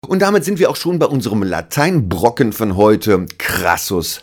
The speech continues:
heißt fett. Listen and repeat, Crassus heißt fett. Da haben jüngere Menschen ja an sich eher negative Gedanken, und da fragt sich dann doch, warum sie beides gerade dann benutzen, wenn sie sagen wollen, dass etwas anderes in besonderem Maße vorliegt. Die Antwort ist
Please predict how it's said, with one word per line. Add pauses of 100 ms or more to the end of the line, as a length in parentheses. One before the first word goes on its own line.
heißt
fett.
Listen
and
repeat,
Crassus (100)
heißt
fett.
Da
haben
jüngere
Menschen
ja
an
sich
eher
negative
Gedanken,
und
da
fragt
sich (360)
dann
doch,
warum
sie
beides (260)
gerade
dann
benutzen,
wenn
sie
sagen
wollen,
dass
etwas
anderes
in
besonderem
Maße
vorliegt.
Die
Antwort
ist